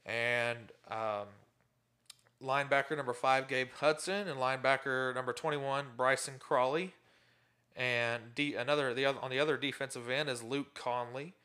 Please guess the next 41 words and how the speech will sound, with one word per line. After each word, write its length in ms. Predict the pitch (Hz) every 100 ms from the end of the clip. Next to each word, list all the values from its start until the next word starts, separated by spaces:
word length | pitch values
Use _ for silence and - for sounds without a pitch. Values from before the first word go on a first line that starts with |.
| _ _ _ _
and 220 | - 123 120
the 120 | 131
other 160 | 147
corner 420 | 143 - 131 139 147
is 320 | 123 123 117
Brandon 480 | 101 127 135 135 127
Harper. 420 | - 139 - 101 - - - _
So, 560 | - 127 123 117 117 -
um, 300 | 107 104 104
definitely 320 | 107 139 165 151
a 40 |
few 200 | - 143
guys 420 | 135 127 127 127
going 300 | 123 123 120
both 240 | 113 117 -
ways. 540 | 113 117 117 113 - _ - _ _ _ _ _
So 460 | - 113 110 107 101 _ _ -
it'll 140 | - 120
be 100 | 120
vital 560 | 113 123 131 127 120 107
that, 320 | 107 104 104 - _ 107
you 80 |
know, 140 | 104 104
we 120 | 110
do 200 | 110 120
have 180 | 117 113
some 140 | 117 107
depth 240 | 117 117
there 400 | 110 110 107 110
that 220 | 110 107 -
can 240 | 110 107 _ - - - _
step 420 | - - 151 156
in 380 | 143 143 143 139
when 120 | 117
<laughs> 100 | 117
they 80 | 139
were 140 | 131 127
needing 340 | 131 131 123
a 60 | 110
breather, 720 | 107 120 127 120 117 110 120
uh, 140 | 110